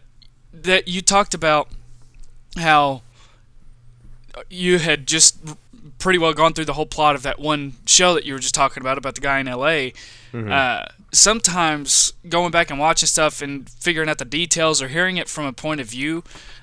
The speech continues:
Speaker 1: uh, is really interesting. My dad just, I had said something about the Night Stalker, and he was like, "Oh, yeah, Richard Ramirez, whatever." And he said, uh, uh, he goes, "Yeah, I pretty well know. I remember when that happened, whatever."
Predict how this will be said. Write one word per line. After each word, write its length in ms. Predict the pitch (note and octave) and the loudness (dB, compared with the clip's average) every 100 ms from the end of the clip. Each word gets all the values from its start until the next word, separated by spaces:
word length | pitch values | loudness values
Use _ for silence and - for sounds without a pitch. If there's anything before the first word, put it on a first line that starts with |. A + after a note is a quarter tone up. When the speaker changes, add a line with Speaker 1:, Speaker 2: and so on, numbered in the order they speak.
| - | 0
Speaker 1:
uh, 180 | C#3 C3+ | 2 2
is 140 | B2+ | 0
really 200 | D#3 C#3+ | 0 0
interesting. 360 | D3+ - B2+ B2 | 0 0 -2 -2
My 140 | C#3+ | -2
dad 360 | B2+ D3 D#3 C3+ | 2 4 4 2
just, 380 | C3 - - - - - - - - - C#3+ | 2 4 4 0 -20 -20 -20 -20 -20 -8 -2
I 120 | C3+ | -2
had 120 | C3+ | 2
said 220 | - E3+ | 4 4
something 160 | F3 D3+ | 2 0
about 160 | D3 - | -4 -6
the 40 | |
Night 280 | D3+ D#3+ - | -2 0 0
Stalker, 580 | - D#3 D3+ D#3 D3+ - - - | 2 2 2 -2 -4 -6 -14 -14
and 80 | D3 | -6
he 60 | D#3+ | -2
was 80 | |
like, 140 | D3 D#3+ | -2 0
"Oh, 160 | E3+ | 0
yeah, 280 | E3 E3 D#3 | 2 0 0
Richard 320 | D3+ D#3+ E3 D3+ | -4 -4 -6 -6
Ramirez, 520 | D3+ F3+ F3 F3 E3 | -4 -2 -2 -2 -2
whatever." 380 | E3+ E3 E3 D#3 - - - | -2 -2 -4 -8 -14 -20 -8
And 320 | D3 D3 C#3+ | -4 -2 -2
he 100 | D#3 | 0
said, 360 | - D#3+ D3 C#3 | 0 2 -2 -2
uh, 260 | C3+ B2+ A#2+ - - _ _ _ - - | -4 -4 -8 -16 -20 _ _ _ -18 -8
uh, 320 | C3 A#2+ A2+ | -6 -4 -6
he 100 | D3 | -4
goes, 220 | D#3 D3 | 0 4
"Yeah, 260 | E3+ D#3+ D#3+ | 6 8 6
I 40 | D3+ | 2
pretty 240 | - F3+ | -2 -2
well 180 | E3 C#3+ | 0 -2
know. 420 | C#3+ C#3 C#3 B2+ A#2+ | -2 -2 -4 -8 -4
I 80 | C#3+ | -2
remember 340 | D3+ D3+ D3 | -2 -4 -4
when 140 | C#3 | -6
that 140 | C#3+ A2 | -4 -2
happened, 460 | C#3 C3+ C3+ C3+ C3 | -2 -2 -6 -6 -6
whatever." 380 | C3+ B2+ C3 | -6 -6 -8